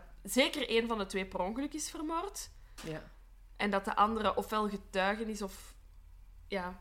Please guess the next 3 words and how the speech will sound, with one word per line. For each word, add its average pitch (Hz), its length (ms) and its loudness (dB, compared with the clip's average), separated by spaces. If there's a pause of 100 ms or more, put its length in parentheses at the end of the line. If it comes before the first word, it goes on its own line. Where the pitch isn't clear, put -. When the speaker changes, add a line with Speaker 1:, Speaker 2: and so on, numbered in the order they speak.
Speaker 1:
zoiets. - 600 -10 (2250)
En 233 340 8
ik, - 140 -6